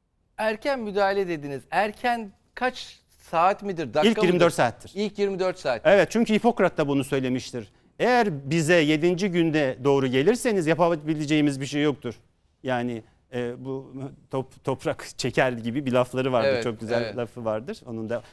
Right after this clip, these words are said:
Speaker 2: bakın Hipokrat zamanından bile beyin kanamasının yedinci günde kötüleştiğini. O yüzden biz yedinci güne girmeden ilk birinci gün, ikinci gün hastayı ameliyat etmek isteriz.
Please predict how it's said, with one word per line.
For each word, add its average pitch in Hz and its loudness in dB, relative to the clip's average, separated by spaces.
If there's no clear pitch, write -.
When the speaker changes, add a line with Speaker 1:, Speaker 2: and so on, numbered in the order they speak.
Speaker 2:
bakın 123 -2
Hipokrat 139 -2
zamanından 127 -2
bile 139 2
beyin 127 -2
kanamasının 131 -4
yedinci 135 0
günde 139 0
kötüleştiğini. 117 -6
O 190 2
yüzden 214 0
biz 170 -2
yedinci 190 2
güne 170 -2
girmeden 131 -2
ilk 180 -8
birinci 156 -2
gün, 139 -4
ikinci 143 -4
gün 165 -6
hastayı 147 -2
ameliyat 131 0
etmek 120 -10
isteriz. 110 -10